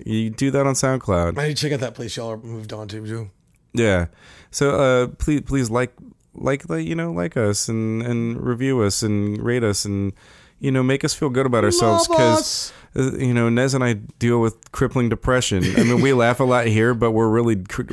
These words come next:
Speaker 1: like, you can't see us, but we're crying
Speaker 2: Oh,
Speaker 1: the whole
Speaker 2: yeah.
Speaker 1: time, the
Speaker 2: Yes.
Speaker 1: whole episode.
Speaker 2: Oh, yeah.
Speaker 1: And, uh, you know, why don't you go, uh,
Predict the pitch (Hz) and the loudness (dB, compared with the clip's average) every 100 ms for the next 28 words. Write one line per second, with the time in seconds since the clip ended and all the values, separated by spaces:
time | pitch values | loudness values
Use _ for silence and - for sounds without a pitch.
0 | 120 - 123 110 131 117 156 135 - 113 | -10 -4 -2 0 -2 -2 -2 0 0 2
1 | 123 - - 98 - 101 90 85 85 90 | 0 -2 -2 -2 0 -2 0 -2 -2 -2
2 | 87 87 92 95 98 95 98 92 98 113 | 0 0 -2 -2 -2 -4 -6 -4 0 2
3 | 113 110 107 101 90 - 123 110 110 101 | 0 -2 -4 -2 -4 -4 -6 -6 -8 -12
4 | - - _ - 107 113 113 110 107 - | -18 -20 _ -4 0 2 4 4 2 0
5 | - 123 117 120 - - - 120 113 123 | 0 0 2 0 -2 -6 -4 -2 -2 -2
6 | 135 127 123 120 117 113 | 0 2 2 4 4 2